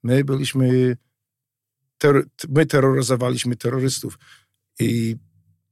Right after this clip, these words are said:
to zawsze działało. Tak jak mówiłem, przemoc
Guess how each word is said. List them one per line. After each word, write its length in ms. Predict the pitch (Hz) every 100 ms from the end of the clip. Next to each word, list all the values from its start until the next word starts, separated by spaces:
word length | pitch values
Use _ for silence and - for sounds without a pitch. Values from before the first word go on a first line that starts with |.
| _ -
to 460 | 151 147 147 170 -
zawsze 760 | 123 110 131 147 - - 139 143
działało. 640 | 120 107 127 135 120 98 -
Tak 220 | - 120
jak 60 | 123
mówiłem, 420 | 120 123 104 98 _ _ _ _ _
przemoc 640 | - - 151 147 143 -